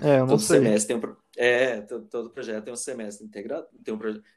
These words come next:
Speaker 2: todo semestre tem um
Speaker 1: Ah,
Speaker 2: projeto
Speaker 1: sim.
Speaker 2: integrador, que é, é, ao invés de ter uma aula tradicional, a gente coloca um problema lá na frente pra resolver, a gente vai desenvolvendo. Só que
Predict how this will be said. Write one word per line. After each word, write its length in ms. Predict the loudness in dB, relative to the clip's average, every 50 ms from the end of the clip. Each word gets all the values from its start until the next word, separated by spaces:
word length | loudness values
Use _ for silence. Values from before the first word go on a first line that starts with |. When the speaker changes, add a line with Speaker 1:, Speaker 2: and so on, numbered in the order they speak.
| _ -6
Speaker 2:
todo 140 | -6 -4
semestre 380 | -4 -4 -4 -2 -2 -4 -4 -4
tem 100 | -2 2
um 20 |
Speaker 1:
Ah, 100 | 4 4
Speaker 2:
projeto 180 | 4 2 0 -2
Speaker 1:
sim. 60 | -2 -2
Speaker 2:
integrador, 720 | -4 -4 -6 -6 -6 -4 -4 -2 -2 -2 -2 -2 -6 -10 -14 _ _ _ _ _ _ _
que 260 | -14 -8 -4 -2 0
é, 460 | 0 0 0 0 0 -2 -2 -4 -6 -10
é, 280 | -10 -8 -8 -6 -6
ao 80 | -6 -8
invés 240 | -6 -2 -2 -4 -4
de 40 | -4
ter 40 | -6 -6
uma 120 | -6 -6
aula 180 | -6 -6 -8 -8
tradicional, 800 | -8 -8 -10 -8 -8 -8 -8 -8 -8 -6 -6 -6 -6 -8 -12 -18 _ _ _ _ _ _
a 140 | -16 -12 -12
gente 400 | -10 -8 -10 -10 -10 -12 -12 -14 -16 _ _ _ _ _ _ _ _ _ _ _ _ _ 0
coloca 200 | 2 2 2 0
um 40 |
problema 380 | 0 2 2 4 4 4 4 2
lá 180 | 2 2 2 0
na 100 | 0 -4
frente 420 | -4 -4 -4 -4 -4 -4 -6 -8 -12 _ _ _ -20 -20 _ _ _
pra 140 | -8 -8 -6
resolver, 520 | -6 -6 -6 -4 -4 -4 -4 -4 -4 -4
a 20 | -4
gente 180 | -4 -8 -10 -10
vai 80 | -10
desenvolvendo. 580 | -10 -10 -8 -8 -8 -8 -6 -6 -6 -6 -6 -8 _ _ -20 -20 _ -8
Só 300 | -6 -2 0 2 2 2
que 500 | 0 0 0 2 2 2 0 -2 -6